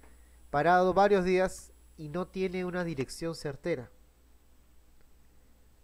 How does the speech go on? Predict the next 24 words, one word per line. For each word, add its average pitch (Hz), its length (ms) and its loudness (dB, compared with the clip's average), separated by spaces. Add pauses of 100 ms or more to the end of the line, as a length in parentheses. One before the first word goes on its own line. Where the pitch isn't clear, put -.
(1300)
Entonces, 233 800 2 (640)
también 190 340 2
puedo 220 300 8
pensar 196 300 4
lo 175 100 6
mismo. 123 380 -6 (120)
Igual, 202 320 4 (1000)
no 185 180 -2
hay 190 180 2
algún 180 240 -2
patrón 180 300 0
de 185 80 0
caída, 208 460 4
pero 165 180 2
desde 156 160 6
H 180 240 2
cuatro 214 420 6
estoy 185 220 -2
seguro 175 480 0
que 165 380 -2
s-, - 260 -16
tiene 175 260 -2
figuras 151 440 2
chartísticas 127 960 -6